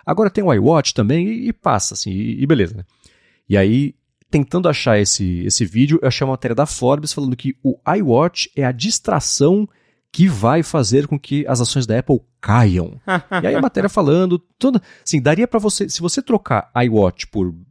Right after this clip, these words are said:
Speaker 1: Reality, V R, O S, sei lá, é a mesma coisa, né? São os mesmos argumentos, então dá pra ver que a Apple já come-, começou uma campanha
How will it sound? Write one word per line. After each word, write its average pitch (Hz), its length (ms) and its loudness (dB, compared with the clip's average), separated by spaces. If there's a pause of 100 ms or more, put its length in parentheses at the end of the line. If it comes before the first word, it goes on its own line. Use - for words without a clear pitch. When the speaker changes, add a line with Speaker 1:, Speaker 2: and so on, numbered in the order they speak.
(640)
Speaker 1:
Reality, 104 840 0 (160)
V 95 160 -2
R, 104 320 4
O 101 100 0
S, 120 200 0
sei 110 100 -6
lá, 151 220 0 (460)
é 127 80 2
a 139 60 4
mesma 160 480 2
coisa, 87 360 -4
né? 107 80 -12
São 120 160 0
os 101 80 -2
mesmos 120 300 0
argumentos, 104 520 -2
então 143 260 0 (340)
dá 110 120 2
pra 120 140 -2
ver 120 100 0
que 127 100 -4
a 123 40 2
Apple 131 140 -2
já 123 100 -4
come-, 131 320 -6 (120)
começou 127 360 0
uma 147 100 -2
campanha 123 920 0